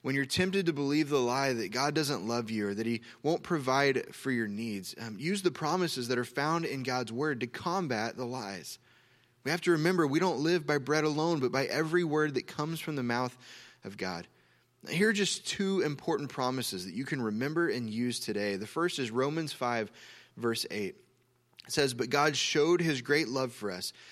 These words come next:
by sending Christ to die for us while we were still sinners." So friends, if you're tempted to believe the lie that God doesn't love you, remember Romans five, verse eight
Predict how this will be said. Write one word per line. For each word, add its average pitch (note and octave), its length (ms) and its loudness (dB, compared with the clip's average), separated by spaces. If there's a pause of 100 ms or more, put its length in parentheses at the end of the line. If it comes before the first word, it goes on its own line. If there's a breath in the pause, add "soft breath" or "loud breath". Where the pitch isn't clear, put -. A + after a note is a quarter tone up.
(160 loud breath)
by B2+ 120 0
sending E3+ 420 0
Christ D3 420 0
to C3 80 0
die A#2 260 0
for G#2 200 -4
us F#2+ 180 -4
while B2 420 0
we D3 140 -2
were C3 140 -2
still A#2+ 260 -2
sinners." A2+ 480 -6 (680 loud breath)
So D3 120 -4
friends, E3 260 2
if D3 140 -4
you're F#3 80 4
tempted F#3+ 440 0
to C#3 80 2
believe C3+ 360 0
the C#3 100 0
lie A#2 400 -2 (120)
that - 120 -12
God B2 220 -4
doesn't C#3 260 -2
love A2 220 -6
you, F3+ 180 -4 (440 soft breath)
remember F#3 680 4
Romans E3 500 0
five, C#3 360 0
verse C3+ 360 -2
eight C#3+ 340 -2